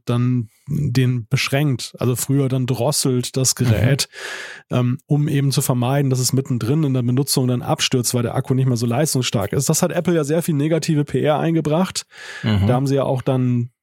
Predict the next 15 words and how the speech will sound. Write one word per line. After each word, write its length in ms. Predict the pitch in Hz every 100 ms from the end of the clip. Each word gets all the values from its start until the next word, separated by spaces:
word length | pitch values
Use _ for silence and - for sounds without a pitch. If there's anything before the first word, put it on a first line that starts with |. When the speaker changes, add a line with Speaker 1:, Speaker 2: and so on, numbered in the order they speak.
| -
Speaker 1:
sehr 420 | 123 135 131 120 -
nachgesteuert 1160 | 127 131 147 175 - 143 147 156 156 147 - -
und 340 | - 131 131 -
das 140 | -
aufgelöst. 600 | - 156 143 147 151 - -
Man 220 | 123 120
kann 160 | - 135
ja 100 | 123
sagen, 300 | 123 127 135
mittlerweile 460 | 139 135 123 131
ist 80 | 127
es 120 | 127
kein 260 | - 127 143
Thema 260 | 151 151 147
mehr. 260 | 151 165